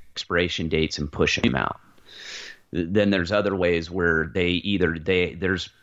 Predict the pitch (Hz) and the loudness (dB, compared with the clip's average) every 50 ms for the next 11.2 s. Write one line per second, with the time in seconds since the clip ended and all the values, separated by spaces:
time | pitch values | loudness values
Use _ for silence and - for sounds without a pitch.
0 | _ _ _ _ - - - 123 131 127 - - 98 82 82 82 80 - - - | _ _ _ _ -12 -4 0 2 2 2 0 0 0 0 0 0 -2 -4 -4 -2
1 | 92 101 117 117 92 - - - - - - - 87 80 85 82 80 80 78 71 | 0 0 0 0 -2 -2 -6 -12 -18 -12 -8 -4 -2 -2 0 2 2 2 0 0
2 | - - - - 110 107 104 - - 113 113 110 - 110 107 107 104 101 90 87 | -4 -6 -2 0 2 2 2 0 -4 -6 -6 -4 -2 0 0 2 2 0 0 -2
3 | 87 - 110 107 110 127 127 110 - 120 117 117 110 - 127 117 - 113 107 113 | -2 0 0 0 2 2 0 0 0 0 0 0 0 -4 -6 -6 -4 -4 0 2
4 | 120 123 123 120 87 - - - 90 92 104 98 92 107 107 98 98 95 95 _ | 2 2 2 0 -6 -6 0 2 2 4 4 2 0 0 0 0 0 0 -2 _
5 | _ _ _ _ _ - 95 90 - - - - 123 120 - - 90 85 85 - | _ _ _ _ _ -4 -4 -4 -2 -2 -2 0 0 0 0 0 0 0 -2 -2
6 | - - - - 95 82 78 - - 98 87 82 - 87 80 85 85 - - 50 | -6 -8 -4 -2 -2 0 0 0 0 0 0 0 0 0 0 0 -2 -4 -6 -6
7 | 50 - - - - - - _ _ _ - 107 85 90 - 131 110 104 90 87 | -6 -6 -4 -4 -4 -4 -6 _ _ _ -4 -2 -2 0 2 4 4 4 2 0
8 | - - 107 98 87 85 - - - _ _ _ _ _ - - - 117 104 82 | -2 0 0 2 0 0 -4 -8 -18 _ _ _ _ _ -8 0 2 2 2 2
9 | - - 107 123 151 - - - - - _ _ _ - - - - - - - | 0 0 0 0 0 0 -4 -8 -12 -14 _ _ _ -20 -20 -18 -18 -18 -18 -20
10 | - - - - - - - - - - - - - - - 117 117 113 117 - | -20 -20 -20 -20 -20 -20 -20 -20 -20 -18 -18 -18 -16 -8 -2 2 4 4 4 2
11 | 123 - - | 0 -6 -6